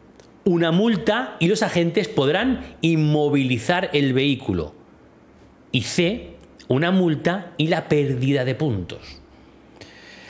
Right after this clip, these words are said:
Para empezar, decir que es obligatorio, evidentemente, que nuestro vehículo lleve, ¿verdad que sí?, seguro.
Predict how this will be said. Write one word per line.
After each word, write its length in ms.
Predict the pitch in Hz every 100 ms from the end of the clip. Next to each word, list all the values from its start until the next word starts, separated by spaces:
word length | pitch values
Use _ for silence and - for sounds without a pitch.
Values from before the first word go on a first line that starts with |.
| -
Para 140 | 185 185
empezar, 220 | 233 233
decir 300 | 214 214 214
que 80 | 170
es 80 |
obligatorio, 580 | 151 147 147 123 160 165
evidentemente, 920 | 147 143 135 123 135 131 160 165 160
que 180 | - 131
nuestro 320 | 127 - 160
vehículo 420 | 127 120 113 135
lleve, 720 | 139 117 139 151 131 131 - - - -
¿verdad 260 | 135 139 -
que 100 | 123
sí?, 360 | - 120 123 - -
seguro. 880 | - - - 147 143 131 95 78 -